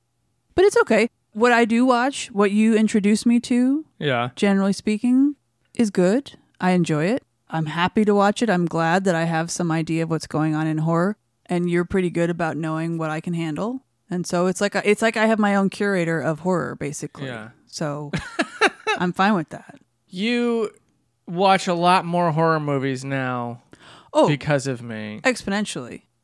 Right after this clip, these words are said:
Speaker 1: I think I have, had watched somewhere between, like, ten and twenty horror movies in my whole life leading up to
Speaker 2: <laughs>
Speaker 1: us dating. And now it's probably more like forty, thirty or forty,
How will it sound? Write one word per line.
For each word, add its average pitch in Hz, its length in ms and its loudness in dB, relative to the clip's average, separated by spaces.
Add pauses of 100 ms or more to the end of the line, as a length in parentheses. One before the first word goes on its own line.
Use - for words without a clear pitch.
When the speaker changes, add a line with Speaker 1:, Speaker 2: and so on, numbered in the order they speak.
(100)
Speaker 1:
I 196 100 2
think 180 240 -6
I 180 120 -2
have, 180 340 -6
had 165 240 -10
watched 156 400 -6
somewhere 165 340 -6
between, 156 380 -8
like, 139 200 -10
ten 170 220 -10
and 160 140 -6
twenty 151 320 -6
horror 160 320 -8
movies 147 320 -8
in 147 80 -12
my 135 140 -12
whole 180 280 -2
life 156 580 -8 (560)
leading 160 380 -4
up 151 200 -8
to 135 500 -8 (300)
Speaker 2:
<laughs> - 100 -8 (520)
Speaker 1:
us 170 220 -4
dating. 156 480 -8 (440)
And 165 300 -6
now 165 280 -4
it's - 280 -10 (300)
probably 151 300 -10
more 160 220 -4
like 165 200 -6 (640)
forty, 226 520 -6 (400)
thirty 208 300 -4
or 226 60 -4
forty, 285 520 -6